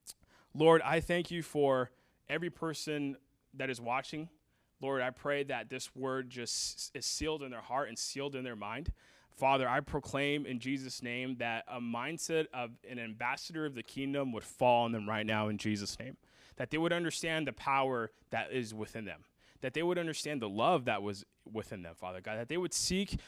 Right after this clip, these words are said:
your presence before anything, God, and not just the presence, but your word, Father, your truth, your manna from heaven, Father, daily, Jesus. I proclaim and enable every single Christian out there, Father, that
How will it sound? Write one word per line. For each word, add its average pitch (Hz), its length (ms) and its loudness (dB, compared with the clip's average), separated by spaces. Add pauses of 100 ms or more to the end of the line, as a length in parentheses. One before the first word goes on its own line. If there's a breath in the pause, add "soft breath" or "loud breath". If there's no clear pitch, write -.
(100)
your 147 120 2
presence 165 580 4
before 127 360 -2
anything, 139 460 0
God, 95 180 -6
and 117 180 -4
not 143 200 -2
just 151 200 -6
the 135 60 -10
presence, 123 380 -2
but - 160 -14
your 117 120 -4
word, 107 360 -2
Father, 98 280 -10
your 107 160 -14
truth, - 440 -12 (560 soft breath)
your 123 100 -6
manna 123 300 -2
from 110 160 -14
heaven, 104 260 -6
Father, 95 260 -4 (140)
daily, 110 380 0
Jesus. - 560 -12 (340 soft breath)
I 117 80 -4
proclaim 151 460 -6
and 139 80 -6
enable 131 480 -2
every 135 240 -4
single 131 260 -4
Christian 127 400 -6
out 110 180 -6
there, 107 120 -6
Father, 104 420 -4
that 92 240 -6